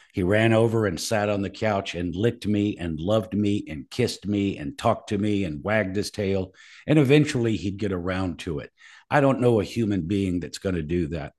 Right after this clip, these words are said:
And the fact of the matter is, is that as much love,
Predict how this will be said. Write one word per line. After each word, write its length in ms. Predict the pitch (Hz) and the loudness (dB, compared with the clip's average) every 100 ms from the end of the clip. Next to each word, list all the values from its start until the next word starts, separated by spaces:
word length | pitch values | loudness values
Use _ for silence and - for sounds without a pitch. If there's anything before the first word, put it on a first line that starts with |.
| _ _ _ - _ - | _ _ _ -20 _ 0
And 340 | 120 120 117 - | 2 2 0 -4
the 120 | 117 | -2
fact 300 | - 127 - | 0 -2 -2
of 60 | 107 | 0
the 100 | 104 | 2
matter 380 | 104 98 98 | 2 0 0
is, 320 | 98 101 95 92 | 2 2 0 -2
is 160 | 85 | -4
that 280 | - 90 87 _ _ - | -2 -2 -4 _ _ -2
as 160 | 104 | 0
much 300 | 123 151 143 | 4 4 2
love, 440 | 107 98 104 95 | 0 2 2 2